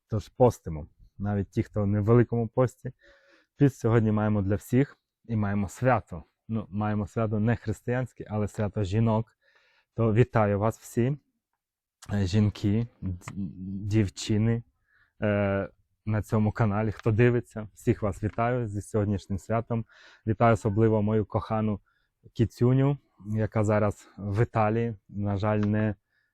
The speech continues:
не тут, не в Меджугорі. Але дуже вітаю тебе. Моя майбутня наречена, до речі. Буду мати весілля.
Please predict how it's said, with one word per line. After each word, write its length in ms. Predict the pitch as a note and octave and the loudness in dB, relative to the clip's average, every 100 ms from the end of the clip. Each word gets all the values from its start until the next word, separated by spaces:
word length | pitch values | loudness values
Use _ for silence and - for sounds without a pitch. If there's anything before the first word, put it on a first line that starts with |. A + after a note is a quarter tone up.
| _ - | _ -4
не 240 | A2 A2 | -2 -2
тут, 440 | - A#2+ A#2+ - A2+ | 0 2 2 0 -2
не 100 | G#2+ | 0
в 40 | |
Меджугорі. 640 | G#2+ G2 G#2 G2 G#2 A#2 C3+ _ _ _ _ _ _ _ _ _ | 0 0 0 0 0 0 -4 _ _ _ _ _ _ _ _ _
Але 220 | G2+ G#2+ | -2 0
дуже 340 | G2 A2+ G2+ G#2 | 2 0 2 2
вітаю 540 | G#2 - G#2 A2 C3 - | 2 0 0 0 -2 -4
тебе. 300 | - A#2 C3+ D#3+ - - - - _ _ G#2 | -4 0 -2 -2 -10 -12 -18 -20 _ _ -2
Моя 320 | A2+ A2+ A2 | 2 4 4
майбутня 480 | A2+ G#2+ A2 G#2+ G#2 | 4 4 2 2 0
наречена, 580 | G2 G2+ - G#2 G#2 | 0 -2 -2 -4 -2
до 140 | G#2+ A2+ | -2 0
речі. 420 | A#2+ - C#3 D3+ - _ - | 0 -2 -6 -6 -8 _ -10
Буду 440 | G#2 G2+ G2 G2+ | -8 -4 -2 0
мати 300 | G#2+ A2 - | 0 0 -2
весілля. 580 | F#2+ G#2+ - A2 G#2 A#2 | -4 -4 -2 -2 0 0